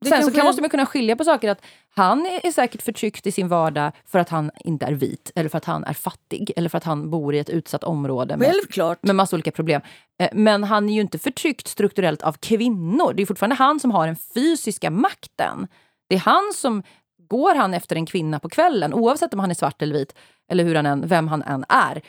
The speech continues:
Speaker 2: så är det kvinnan som kommer vara mer rädd för honom än vice versa. Men det är som att vi har glömt, det går inte in i den här värdegrunden som handlar om att, att kvinnor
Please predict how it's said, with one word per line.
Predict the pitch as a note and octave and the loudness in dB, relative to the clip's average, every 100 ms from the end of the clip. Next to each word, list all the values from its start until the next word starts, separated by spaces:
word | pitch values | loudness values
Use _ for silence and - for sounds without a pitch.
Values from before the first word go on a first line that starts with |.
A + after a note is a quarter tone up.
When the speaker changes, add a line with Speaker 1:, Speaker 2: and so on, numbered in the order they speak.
| _ | _
Speaker 2:
så | - G#3+ | -6 0
är | B3 | 0
det | G3 | 0
kvinnan | - G#3+ A3+ F3 A3 | -4 -4 -4 0 -2
som | B3+ A#3 | -2 -4
kommer | G#3 E3+ | -2 -2
vara | |
mer | D#3+ F3+ D#4+ B3+ | 0 0 2 0
rädd | E3+ A#3+ D#3+ C#3+ - | 0 -2 -4 -8 -8
för | - | -4
honom | F3+ D#3 A3+ G3+ | -2 -2 -2 -2
än | E3 D#3 | -4 -4
vice | D#3 - | -6 -6
versa. | E3+ - - - - _ _ _ _ _ _ _ _ | -8 -8 -6 -6 -6 _ _ _ _ _ _ _ _
Men | A3+ | 2
det | G3+ | 4
är | C#4+ | 2
som | B4 | 2
att | - | 2
vi | |
har | G#3 | 0
glömt, | F3 D#3+ E3 _ _ _ _ F3 | 0 -4 -6 _ _ _ _ -2
det | B3 | 0
går | D4+ E4 | 2 2
inte | B3+ A3 | 2 -2
in | C#4+ F4 | -2 0
i | |
den | B3+ G3 | 0 0
här | F3 | 0
värdegrunden | E3+ D#3 E3 C4+ E4 F#3+ - | 0 0 -2 -2 -2 -2 -4
som | - | -4
handlar | F3+ F3 D#3+ D4 | -2 -2 0 0
om | A3 E3 - | 0 -4 -10
att, | C#3+ _ - - | -14 _ -20 -20
att | - | -14
kvinnor | F#3+ G3+ E3 D#3+ A3 D#4 G3 | -8 -4 -4 -2 -2 -2 -4